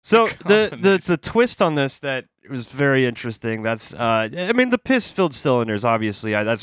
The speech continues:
Speaker 1: why I know why you brought it to my attention is because of that sentence. But now, this is a hundred, over a hundred years
Speaker 2: No,
Speaker 1: later.
Speaker 2: I brought it to your attention for a couple reasons.
Speaker 1: <laughs> The, so in the early two thousands,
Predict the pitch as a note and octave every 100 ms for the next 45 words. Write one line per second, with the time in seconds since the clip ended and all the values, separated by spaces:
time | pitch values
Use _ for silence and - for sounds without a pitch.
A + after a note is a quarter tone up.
0 | - A#2 B2 B2 - B2 A#2+ A2+ G2+ G#2
1 | G#2+ A2 A2+ A2+ G#2 G2+ - G#2 G2+ -
2 | G#2 G#2 G#2 G2+ C3 G#2+ A2 G2+ F#2 G#2+
3 | G2+ - - A#2 G#2 - D#2 - - _
4 | _ _ _ - B2+ - _ _ _ _
5 | _ _ - D3 D#3+ F#3+ G3 C3+ A#2 A#2+
6 | _ _ _ - - F3+ G#3 G3+ D3 G3
7 | G#3+ G#3 D#3+ F#3+ A3+ G#3 G3 F#3+ E3+ D#3
8 | F3+ D3 D3 B2+ A#3 A3+ G3 G#3+ F#3+ F3+
9 | F#3 D#3+ D3 - B2 - A#2+ - C3+ -
10 | F3 F3 C3+ E3 B2+ - _ _ _ _
11 | _ _ _ D#3 F3 E3 - _ - E3+
12 | E3 - E3 D3+ E3 F#3 G3 G3+ - F#3+
13 | E3+ E3+ D#3+ C3 B2+ B2 - -